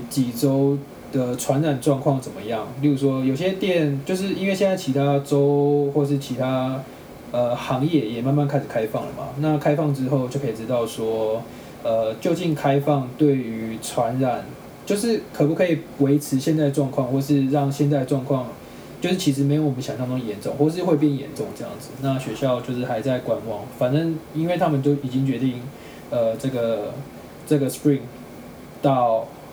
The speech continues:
这个暑假都，学校都不会再开放了嘛，就是不会有这种教室上课的形式，所以就是他们就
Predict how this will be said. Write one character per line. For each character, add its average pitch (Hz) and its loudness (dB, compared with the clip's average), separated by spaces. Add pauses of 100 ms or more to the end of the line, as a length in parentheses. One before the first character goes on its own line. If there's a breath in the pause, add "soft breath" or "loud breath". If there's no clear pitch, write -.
(240)
这 156 4
个 139 4
暑 127 -4
假 120 0
都， 135 2
学 135 -2
校 143 6
都 143 4
不 139 -2
会 123 2
再 131 2
开 127 0
放 131 2
了 - -6
嘛， - -10 (180)
就 147 4
是 160 0 (100)
不 143 4
会 170 6
有 117 0 (140)
这 160 2
种 139 4
教 139 2
室 131 0
上 123 0
课 120 -4 (480)
的 113 -2
形 120 -6
式， - -8 (100)
所 143 2
以 139 4
就 127 -2
是 127 0
他 135 2
们 117 -4
就 120 0